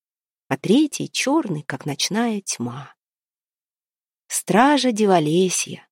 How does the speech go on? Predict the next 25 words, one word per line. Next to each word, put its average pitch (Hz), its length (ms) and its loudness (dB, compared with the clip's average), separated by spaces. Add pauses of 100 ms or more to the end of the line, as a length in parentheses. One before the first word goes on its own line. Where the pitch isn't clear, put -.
(460)
не 151 140 -2
пропускающая 135 840 -4
тех, - 460 -6
кого 147 300 0
здесь 151 420 -6
не 147 220 -4
ждут. - 680 -10 (2250)
Но 151 160 -4
вот 247 220 0
эти 294 160 2
призрачные 254 600 4
фигуры 185 400 4
растаяли, 285 840 0 (460)
и 311 160 2
случилось 294 720 0
то, 277 140 2
чего 233 220 2
Елена 233 400 6
ждала. 202 500 0 (600)
Из 220 160 6
леса 277 260 4
выбежала 226 460 4
маленькая 214 480 4
человеческая 170 640 0
фигурка 185 600 -2